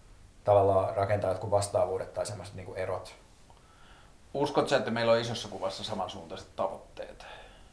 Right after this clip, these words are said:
Speaker 1: Mm, riippuu varmaan, mistä asiasta puhutaan. Eikä mä en myöskään, en mä tiedä, onks mulla mitään niinku niin selkeitä tavoitteita, että mä pystyisin edes artikuloimaan niitä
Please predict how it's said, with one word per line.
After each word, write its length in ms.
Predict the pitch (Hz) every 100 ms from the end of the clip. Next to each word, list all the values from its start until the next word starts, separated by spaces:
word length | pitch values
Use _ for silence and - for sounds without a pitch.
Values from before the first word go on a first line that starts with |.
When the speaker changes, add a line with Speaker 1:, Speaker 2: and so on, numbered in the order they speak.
| -
Speaker 1:
Mm, 1160 | 143 139 143 143 143 143 139 139 143 143 139 139
riippuu 360 | 131 123 - 123
varmaan, 340 | 117 120 120
mistä 420 | 117 117 - - -
asiasta 420 | 120 117 120 - -
puhutaan. 680 | 123 120 110 104 104 110
Eikä 160 | 110 113
mä 120 | 113
en 40 | 107
myöskään, 320 | 104 - 104 -
en 100 | 104
mä 80 | 101
tiedä, 160 | 104
onks 160 | 104 -
mulla 140 | 110
mitään 240 | 127 127 127
niinku 200 | 120 -
niin 160 | 127 113
selkeitä 340 | 120 113 110
tavoitteita, 380 | 120 113 110 104
että 100 | 101
mä 40 |
pystyisin 300 | 98 101 104
edes 120 | 110 117
artikuloimaan 680 | 107 117 104 98 113 113
niitä 240 | 117 110